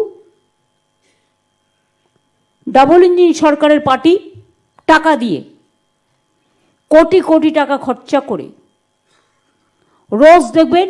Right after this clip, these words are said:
শুধু নেগেটিভ, পজিটিভ কথা নেই।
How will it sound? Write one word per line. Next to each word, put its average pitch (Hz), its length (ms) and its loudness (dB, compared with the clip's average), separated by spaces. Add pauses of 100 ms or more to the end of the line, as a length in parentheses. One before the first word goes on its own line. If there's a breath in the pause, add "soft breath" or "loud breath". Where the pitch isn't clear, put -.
(140)
শুধু 320 180 0 (160)
নেগেটিভ, 220 380 -4 (1500)
পজিটিভ 277 440 -4 (160)
কথা 247 200 -4 (100)
নেই। 170 120 -6